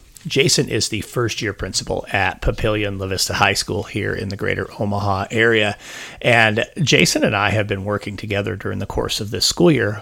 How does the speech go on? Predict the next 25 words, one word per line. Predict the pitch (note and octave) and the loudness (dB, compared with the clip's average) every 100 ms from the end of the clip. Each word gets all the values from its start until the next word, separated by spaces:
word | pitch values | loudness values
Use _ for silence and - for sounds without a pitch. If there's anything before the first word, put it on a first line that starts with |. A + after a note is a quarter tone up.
| - | 0
with | A#2 - | 0 2
me | A2+ | 0
serving | - - G#2 G2 G2 | 2 0 0 -2 -4
as | F#2+ - | -4 -2
his | G2 F#2 | -4 -4
executive | F#2+ - G#2 G#2+ E2+ F2 | -6 -4 -2 -2 -2 -4
leadership | G#2+ A#2 G#2 - - - | -4 -6 -4 -6 -6 -4
coach. | A2+ - - - - - - - | -4 -4 -8 -14 -18 -16 -18 -8
And | - C3 A#2+ B2+ | 0 2 2 0
we | C#3+ A2+ | -2 0
sat | - F#3 - | 4 4 4
down | A2+ G#2 G#2+ | 0 0 0
recently | G2+ F#2+ C3 G#2 G#2+ G#2 - | -2 -2 -2 -2 -4 -4 -6
and | G2+ G2+ | -6 0
had | C#3 A3+ | 4 4
a | |
conversation | - A#2 G2 - G2 F2+ - | 4 0 0 -2 -2 -2 -4
about | F#2 F#2+ F#2+ F#2 - | -4 -4 -2 0 0
some | - D3 | 2 2
of | |
the | B2+ | 0
things | - A2+ G#2 | 0 -2 0
that | G2+ | -2
he's | G#2+ G2+ G2+ | -2 -4 -4
learned | G2 G2+ G2+ | -4 -4 -8